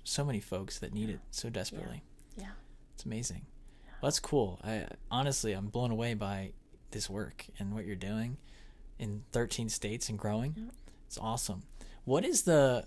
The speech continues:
Speaker 1: what would you say if we, if we wanted to, like, talk about need? You, you
Speaker 2: Mm-hmm.
Speaker 1: already talked about so much, but what would you say is the biggest need right now?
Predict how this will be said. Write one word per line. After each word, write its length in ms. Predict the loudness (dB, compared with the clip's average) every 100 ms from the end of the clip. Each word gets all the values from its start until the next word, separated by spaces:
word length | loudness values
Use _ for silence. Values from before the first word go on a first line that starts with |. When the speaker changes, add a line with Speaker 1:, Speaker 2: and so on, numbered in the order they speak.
| 0
Speaker 1:
what 180 | 2 4
would 140 | 4
you 80 | 6
say 440 | 6 6 2 -2 -6
if 120 | -4
we, 220 | -2 -4 -6
if 140 | -6
we 60 | -2
wanted 280 | 0 0 -2
to, 120 | -2
like, 240 | 0 0
talk 240 | 0 0 0
about 240 | 0 0
need? 480 | 0 4 4 2 0
You, 60 | -2
you 80 | -2 0
Speaker 2:
Mm-hmm. 60 |
Speaker 1:
already 220 | 4 6 4
talked 240 | 0 0
about 180 | -2 0
so 160 | 0 2
much, 380 | 0 -2 -6 -8 -14 -14 -16 4
but 240 | 6 6 2 -10 -12 4
what 80 | 4
would 100 | 8
you 60 |
say 140 | 8 6
is 80 | 4
the 80 |
biggest 380 | 2 4 4 2
need 220 | 2 2 2
right 220 | 2 2
now? 420 | 2 2 2 -2